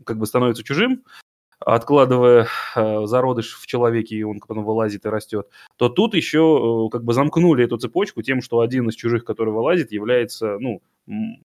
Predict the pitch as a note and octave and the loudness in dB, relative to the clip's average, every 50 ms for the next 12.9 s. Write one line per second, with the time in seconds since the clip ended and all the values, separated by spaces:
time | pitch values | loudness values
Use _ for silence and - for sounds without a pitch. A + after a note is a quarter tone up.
0 | _ _ - B2+ B2 B2 B2 A#2+ A#2+ B2 C3 B2+ A2+ A2 G#2 F#2+ - - _ - | _ _ -2 -2 -2 -2 -4 -4 -2 2 2 2 2 0 -4 -4 -8 -12 _ -16
1 | G#2 G2 F#2+ G2 G#2 A2+ A2 G#2+ _ F#2+ F#2 F#2 - - _ - - F#2+ G2+ F#2 | -14 -14 -12 -8 -6 -6 -6 -6 _ -16 -10 -10 -10 -10 _ -18 -16 -14 -14 -16
2 | F2+ _ _ F#2 - _ _ G2 _ F#2+ _ _ - F#2 - _ - - - _ | -16 _ _ -20 -20 _ _ -20 _ -20 _ _ -20 -20 -20 _ -20 -20 -20 _
3 | _ - G2+ G#2 G2 G#2 A#2 A#2+ A2+ G#2 F#2 F#2 - G#2 F#2+ F#2+ G2 F#2 F2+ F2+ | _ -4 -2 0 2 2 0 0 0 -4 -6 -6 -8 -10 -8 -6 -8 -8 -8 -10
4 | - - - _ _ A#2+ A2+ A2+ - B2 A#2+ A#2 A#2+ A#2+ C3 C3 C3 C3 A#2 A#2 | -16 -18 -20 _ _ 0 0 0 0 -2 -2 -2 0 0 0 0 0 -2 -4 -4
5 | G#2+ - A#2 A2 G#2+ G#2 G#2+ A2+ A2+ A#2 C3+ D#3 D3 A#2 A2 G#2 G2+ - - - | -4 -2 0 0 0 0 0 0 0 2 2 2 2 2 -2 -4 -4 -8 -12 -6
6 | A2 G#2+ G#2 G2+ G2+ _ - - - _ _ _ - - G#2 G2+ G2 G2+ G#2+ G#2+ | -4 -4 -4 -4 -8 _ -20 -20 -20 _ _ _ -10 -8 -6 -4 -4 -4 -4 -6
7 | - - - B2+ A2 G#2 G2 F#2+ F#2 - - - - - _ - F#3+ F#3 - E3+ | -6 -4 -2 -2 -2 -2 -4 -8 -10 -14 -16 -20 -20 -10 _ -2 0 2 2 0
8 | - D#3 F#3 F3+ - - - D#3 D3 D3+ D3 C#3+ C#3 C3 A2+ B2+ C#3+ D#3 D3 - | 2 4 0 0 0 -2 -4 -4 -2 0 0 2 2 0 0 2 0 0 0 -2
9 | - _ D#3+ D#3 C#3+ B2+ - - - - F3 - F#3+ F#3+ F3+ F#3 D#3 - - G3 | 0 _ 4 4 4 2 -2 -10 0 0 2 4 4 2 4 2 0 0 2 0
10 | G#3 - - C3 B2+ B2+ B2+ A#2+ A#2+ B2 D3 D3 - C3 A2+ A#2+ A2+ A#2 _ - | 0 2 0 -2 -2 0 -2 -2 -2 -2 -2 -2 -2 -4 -6 -6 -8 -8 _ -2
11 | A#2 A2 G#2 G2+ - - B2 A#2 A#2+ A#2 A2+ A2 G#2+ G#2+ C3 F3+ F3+ - D3 A2+ | -2 -2 -2 -2 0 -2 0 2 2 2 2 2 0 0 0 0 0 2 0 0
12 | G2+ - - _ A#2 G#2 - G#2+ F#2+ A2 G#2+ A#2 A#2 A#2 B2 - F#3 _ | 0 -2 -6 _ -4 -4 -4 -8 -12 -4 -4 -2 -2 0 -2 -2 -4 _